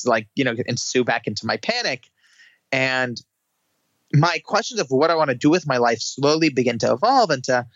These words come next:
all right, if I don't know what I wanna do with my life, you know, I know what I'm interested in, but, you know, even if I, you know, went into business or tech or entertainment, like, how did all these people who I looked up to, how did they do it?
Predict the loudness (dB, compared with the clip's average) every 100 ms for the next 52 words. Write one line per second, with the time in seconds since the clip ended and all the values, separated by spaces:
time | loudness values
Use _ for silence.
0 | _ _ _ _ _ 0 2 0 -6 -12
1 | -8 -4 0 2 4 2 -2 _ _ _
2 | _ -2 0 0 2 2 2 0 2 0
3 | -2 -8 -18 _ _ -2 0 0 -4 -10
4 | _ _ _ _ -8 -2 0 0 -2 -2
5 | -4 -2 -2 -2 -2 -4 _ _ _ -4
6 | -4 -4 _ 0 2 0 -2 0 0 0
7 | -2 -4 -4 0 0 -2 -6 -2 -2 0
8 | 0 0 -2 -2 -4 -2 -2 -4 _ _
9 | _ -4 0 2 0 0 0 0 0 -2
10 | 2 2 2 -2 -4 _ _ _ _ _
11 | -2 0 2 2 2 0 2 2 4 4
12 | 2 -2 -8 -4 -2 0 0 0 2 4
13 | 4 0 -2